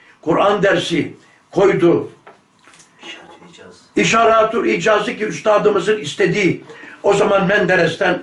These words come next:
Speaker 1: arzu etmiş üstadımız. Ne demiş? Ezan, efendim, Ayasofya'yı aç,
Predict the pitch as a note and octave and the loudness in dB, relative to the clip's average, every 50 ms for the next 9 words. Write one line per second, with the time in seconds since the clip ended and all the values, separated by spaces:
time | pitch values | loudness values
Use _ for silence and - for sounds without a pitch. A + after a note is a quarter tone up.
0 | - - E3+ F3+ E3+ - - F#3 D#3+ C#3 - - D3 C#3 - - - - C#3+ C#3+ | -4 -2 0 0 0 0 0 0 0 0 -2 -4 -8 -10 -8 -8 -6 -6 -4 -2
1 | D3 C3+ B2 - - - - _ _ _ _ - F3 D#3 F3 E3+ E3+ F#3 - - | -2 -2 -2 -4 -8 -14 -20 _ _ _ _ -2 0 2 2 2 2 2 0 -4
2 | - - - - - _ _ _ _ _ _ _ _ _ _ - - - - - | -8 -12 -14 -20 -20 _ _ _ _ _ _ _ _ _ _ -20 -20 -20 -20 -20
3 | - - _ _ _ _ - F3+ - - F#3+ F#3+ F#3+ - - - - D4 - G3 | -20 -20 _ _ _ _ -4 -2 0 0 0 0 0 -2 -4 -4 -4 -2 0 2
4 | F3+ E3 E3 D#3+ D#3+ - - - - F3+ F#3+ F3+ F3+ - G3+ F3+ - F3 E3+ D#3 | 2 2 2 2 0 -2 -4 -2 -2 0 0 0 0 0 0 0 0 0 2 2
5 | - - F3+ G#3+ G#3+ G#3 - - - - - | 2 2 2 2 0 0 -2 -6 -12 -12 -14